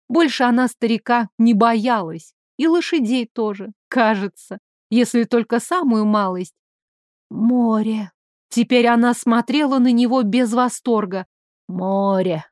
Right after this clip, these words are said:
Островитяне-то толк знают, изрядные мореходы. Дед ещё баял, что его собственный дед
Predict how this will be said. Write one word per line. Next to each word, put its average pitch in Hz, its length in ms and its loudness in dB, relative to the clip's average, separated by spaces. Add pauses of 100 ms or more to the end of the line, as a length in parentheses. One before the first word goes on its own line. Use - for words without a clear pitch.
Островитяне-то 226 1600 2
толк 208 400 2
знают, 185 840 -4 (100)
изрядные 190 1160 -2 (120)
мореходы. 190 960 0 (360)
Дед 165 380 -2
ещё 190 400 0
баял, 185 560 2
что - 240 -4
его 202 400 2
собственный 208 960 0
дед 185 460 0